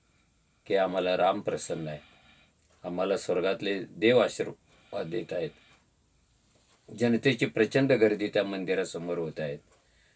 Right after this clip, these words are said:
त्यामुळं अब की बार चारशे पार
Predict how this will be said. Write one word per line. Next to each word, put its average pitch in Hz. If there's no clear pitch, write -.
त्यामुळं 107
अब 98
की 131
बार 92
चारशे 98
पार 82